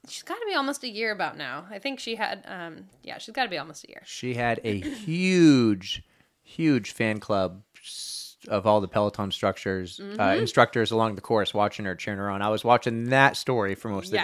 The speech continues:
Speaker 1: Yes. So, um, I got to run it. Um, I ran it,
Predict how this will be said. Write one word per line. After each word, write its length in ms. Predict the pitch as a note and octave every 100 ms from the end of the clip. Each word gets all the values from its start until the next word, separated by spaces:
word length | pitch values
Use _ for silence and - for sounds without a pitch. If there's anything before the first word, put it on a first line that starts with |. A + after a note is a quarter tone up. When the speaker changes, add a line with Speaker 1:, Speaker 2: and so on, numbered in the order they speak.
| F#2
Speaker 1:
Yes. 220 | - - _ _ - _ -
So, 320 | - A#3+ A#3
um, 440 | A3 G#3+ G#3+ G#3 - _ -
I 200 | G#3 A#3+
got 200 | C#4 C#4+
to 160 | C#4+ A#3+
run 260 | A3 G#3
it. 200 | G#3 G#3 -
Um, 320 | G3 F#3+ F3+
I 160 | G3 G#3+
ran 240 | B3 B3
it, 160 | A#3